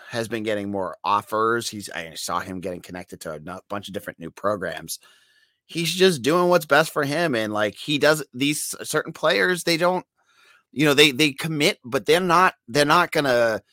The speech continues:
and a-, as many of you have said, they do not s-, you know, until they sign on the paper, they are not,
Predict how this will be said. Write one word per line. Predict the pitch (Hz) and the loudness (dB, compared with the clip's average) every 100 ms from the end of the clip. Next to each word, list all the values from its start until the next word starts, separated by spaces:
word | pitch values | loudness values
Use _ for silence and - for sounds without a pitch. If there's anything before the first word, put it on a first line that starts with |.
| _ _ | _ _
and | 104 - | -12 -2
a-, | 139 139 | 0 2
as | 135 117 | 0 0
many | 143 160 | -2 -2
of | 147 | -2
you | 147 | -2
have | 151 | -4
said, | - 143 117 92 | -2 0 0 0
they | 113 | -4
do | 104 107 120 | -4 -6 -6
not | 120 127 135 - _ _ | 0 2 2 -2 _ _
s-, | - - - - - | -8 -6 -6 -6 -8
you | 117 | -8
know, | 113 | -8
until | 104 151 | -6 -4
they | 147 | -4
sign | 160 143 127 | -4 -4 -2
on | 123 110 | -2 -4
the | |
paper, | 104 135 139 - 87 87 _ _ _ _ 87 | -8 -6 -6 -6 -8 -10 _ _ _ _ -4
they | 113 120 | 0 2
are | 123 | 0
not, | 120 98 104 104 | -2 -4 -2 -4